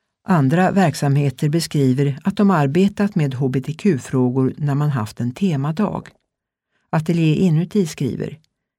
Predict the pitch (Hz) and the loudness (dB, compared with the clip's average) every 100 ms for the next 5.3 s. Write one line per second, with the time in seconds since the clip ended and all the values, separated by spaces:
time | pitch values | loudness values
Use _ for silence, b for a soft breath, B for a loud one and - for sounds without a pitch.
0 | - 123 - 208 156 - 190 185 202 147 | -8 -8 -2 -2 0 0 -2 -2 0 -2
1 | 110 131 127 131 127 127 - 120 107 123 | -2 -2 -2 -2 -4 -4 -4 -4 -4 -8
2 | - 147 151 156 123 - b b - 185 | -6 -4 -4 -4 -8 -10 b b -4 -2
3 | 185 220 156 123 120 120 117 - 123 113 | 0 0 0 0 -2 -4 -6 -6 -4 -4
4 | 110 - - 135 113 113 117 - - - | -4 -10 -6 -6 -4 -6 -6 -8 -4 -4
5 | 151 - - | -6 -14 -20